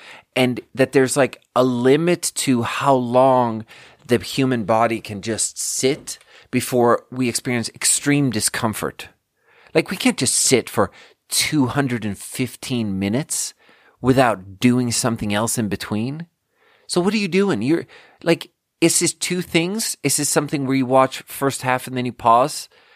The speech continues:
And then you go make a snack and you fucking make a phone call and you, like, you know, pay some bills on your computer and you, like, check Facebook and read the news a little bit and then you watch the second half? Like, what is this? What are you, what are you trying to do here?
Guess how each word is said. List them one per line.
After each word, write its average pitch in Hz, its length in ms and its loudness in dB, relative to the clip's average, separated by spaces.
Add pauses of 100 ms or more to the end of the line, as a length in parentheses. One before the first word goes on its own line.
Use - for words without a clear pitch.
(640)
And 127 120 0
then 131 100 2
you 123 60 0
go 123 140 4
make 120 180 -2
a 120 60 -6
snack 127 480 0
and 107 160 -2
you 113 240 -2
fucking 104 520 -2 (480)
make 117 180 -2
a 107 60 -4
phone 117 300 0
call 143 360 4
and 110 160 -2
you, 107 220 -2
like, 104 380 0 (1300)
you 120 160 0
know, 110 140 2
pay 123 240 2
some 110 220 -2
bills 113 320 4
on 123 80 0
your 104 100 -4
computer 117 480 0
and 110 160 0
you, 104 80 -2
like, 95 220 -2
check 120 180 -2
Facebook 110 460 -2
and 104 120 -4
read 107 120 0
the 101 80 -2
news 104 220 0
a 117 60 0
little 117 160 0
bit 123 140 2
and 110 100 -2
then 101 120 0
you 107 80 -2
watch 107 200 2
the - 60 -6
second 120 260 -4
half? 123 140 -2
Like, 123 160 -4 (240)
what 156 320 4
is 160 240 0
this? - 380 -12 (200)
What 165 120 0
are 196 40 2
you, 185 200 -6
what 160 240 2
are 190 40 -2
you 185 100 -4
trying 160 280 -2
to 143 60 -4
do 135 120 4
here? 95 200 -2